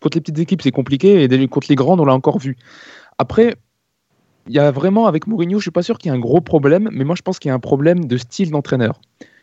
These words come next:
C'est, c'est pas de dire qu'il convient pas à l'histoire de Manchester, c'est de dire qu'il convient pas à cet effectif. Il y a des effectifs qui conviennent à certains entraîneurs. Le style de Mourinho, lui, c'est d'avoir une grosse animation défensive vraiment très forte et d'avoir une gestion quasi sans faille des hommes,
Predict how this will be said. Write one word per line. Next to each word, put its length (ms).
C'est, 160
c'est 320
pas 140
de 100
dire 220
qu'il 100
convient 300
pas 120
à 40
l'histoire 240
de 60
Manchester, 380
c'est 120
de 80
dire 160
qu'il 120
convient 280
pas 120
à 40
cet 180
effectif. 540
Il 40
y 40
a 20
des 180
effectifs 520
qui 80
conviennent 340
à 80
certains 320
entraîneurs. 420
Le 100
style 240
de 80
Mourinho, 400
lui, 200
c'est 200
d'avoir 340
une 160
grosse 420
animation 440
défensive 460
vraiment 240
très 240
forte 360
et 60
d'avoir 420
une 160
gestion 580
quasi 240
sans 200
faille 280
des 240
hommes, 220